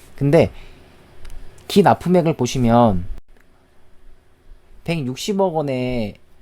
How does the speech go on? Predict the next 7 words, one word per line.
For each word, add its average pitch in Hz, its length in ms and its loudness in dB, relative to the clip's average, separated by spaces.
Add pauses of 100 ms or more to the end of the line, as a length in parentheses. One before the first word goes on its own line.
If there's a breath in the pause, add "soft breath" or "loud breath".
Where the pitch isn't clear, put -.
(540)
기납품을 143 600 -4
했잖아요. 123 580 0 (260)
근데 131 200 -2
수주 190 260 -2
총액을 208 420 2
보시면 123 720 0
이백사십억으로 131 1000 0